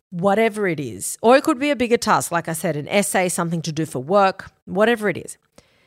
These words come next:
And I want you to set a five-minute timer. Five minutes. That is shorter than this pep talk. That is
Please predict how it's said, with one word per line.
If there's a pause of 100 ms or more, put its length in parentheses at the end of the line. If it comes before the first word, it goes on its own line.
(520)
And (260)
I
want
you
to
set
a
five-minute (360)
timer. (260)
Five (140)
minutes. (540)
That
is
shorter
than
this
pep
talk.
That
is